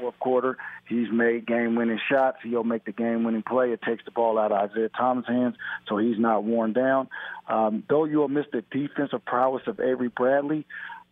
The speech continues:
I think what you've added is another guy that can get you buckets. Look at the pace of play that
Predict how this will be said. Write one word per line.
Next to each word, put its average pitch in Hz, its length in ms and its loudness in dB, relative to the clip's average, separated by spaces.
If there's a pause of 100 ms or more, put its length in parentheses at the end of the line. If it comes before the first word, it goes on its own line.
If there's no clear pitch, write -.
I 117 100 0
think 123 300 0
what 127 240 2
you've 113 160 -2
added 117 400 2
is 107 160 -2
another 113 520 0
guy 107 440 2 (340)
that 110 160 -2
can 113 160 -2
get 107 220 -2 (120)
you 107 140 -2
buckets. 95 540 -2
Look 131 320 0
at 143 240 2
the 127 80 0
pace 127 380 0
of 127 120 -4
play 123 320 0
that 117 240 0